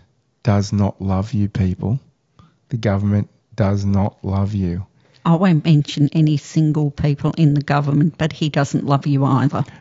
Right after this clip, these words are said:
Speaker 1: There is a particular man that I'm thinking of as well, and he clearly doesn't love his own children because one of them were, was hurt by it.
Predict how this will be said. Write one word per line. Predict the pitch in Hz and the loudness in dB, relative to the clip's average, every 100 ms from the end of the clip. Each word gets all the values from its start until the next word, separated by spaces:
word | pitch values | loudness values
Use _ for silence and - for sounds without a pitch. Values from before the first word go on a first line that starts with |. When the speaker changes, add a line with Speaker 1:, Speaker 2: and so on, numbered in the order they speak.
| _ | _
Speaker 1:
There | - 120 | 4 6
is | 127 123 | 6 4
a | |
particular | 120 110 117 107 110 107 | -2 0 0 0 0 2
man | 104 101 101 | 2 2 2
that | 107 | 2
I'm | 104 107 | 2 2
thinking | - 107 95 101 | 2 -2 -2 -4
of | 101 95 | -4 -6
as | 95 | -4
well, | 110 110 101 147 | -4 -4 -6 -4
and | 123 | -2
he | 120 | -2
clearly | - 127 127 117 | 0 2 4 4
doesn't | 104 101 107 | 2 0 -2
love | 104 98 | -2 -2
his | 101 | -2
own | 104 101 | 0 0
children | 95 110 113 104 98 117 | -2 0 0 0 0 0
because | 107 101 107 95 98 | -2 -2 -2 -2 -2
one | 107 101 | -2 0
of | |
them | 95 110 104 | 0 2 2
were, | 98 - - | 0 -4 -8
was | 104 - | -6 0
hurt | 104 104 160 | 0 -2 -4
by | 95 | -4
it. | 90 | -2